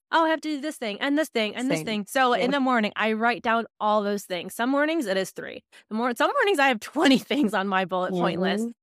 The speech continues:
Speaker 1: but then I go through and I number all of them,
Speaker 2: Yeah.
Speaker 1: like, one through three, one through twenty, whatever amount there is, just so I have an order,
Speaker 2: Mm-hmm.
Speaker 1: uh, and I can go to that next thing. But then knowing that,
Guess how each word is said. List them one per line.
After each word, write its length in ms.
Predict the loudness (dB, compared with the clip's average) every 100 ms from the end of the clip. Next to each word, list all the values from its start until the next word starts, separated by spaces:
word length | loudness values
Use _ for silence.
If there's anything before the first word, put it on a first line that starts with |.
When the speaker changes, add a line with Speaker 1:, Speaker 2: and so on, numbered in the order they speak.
| -6
Speaker 1:
but 100 | -2
then 120 | 2
I 120 | 2
go 220 | 2 2
through 200 | 2 0
and 80 | 0
I 100 | 0
number 480 | 0 -2 -2 -2 -4
all 300 | -2 -2 -2
of 160 | -4 -8
them, 320 | -10 -8 -6
Speaker 2:
Yeah. 80 | -6
Speaker 1:
like, 140 | -4
one 280 | -2 -2 -2
through 420 | -2 -2 0 -4 -8 _ _ _ _ _ _ _
three, 400 | 0 2 2 0
one 240 | -2 -4 -6
through 200 | -10 -16
twenty, 440 | -4 0 2 0
whatever 480 | 0 0 2 2 2
amount 320 | 2 2 0
there 140 | -2 -2
is, 300 | -2 -2 -4 _ _ -6
just 260 | -4 -4
so 280 | 0 2 2
I 200 | 2 -2
have 320 | -4 -4 -4 -2
an 120 | -6
order, 540 | -6 -6 -2 0 0 -2 _ -10
Speaker 2:
Mm-hmm. 340 | -6 -2 0
Speaker 1:
uh, 100 | 2 0
and 500 | -4 -4 -4 -6 -8
I 260 | -4 -4 -4
can 340 | -8 -10 -10 -12 -14 -2
go 180 | 0
to 80 | 0
that 220 | -2 -4
next 320 | -6 -10 -12 -8
thing. 380 | -6 -2 -4 -6 _
But 160 | -6 -2
then 400 | 0 0 0 -4 -6
knowing 480 | -2 0 0 0 -2
that, 440 | -2 0 0 -2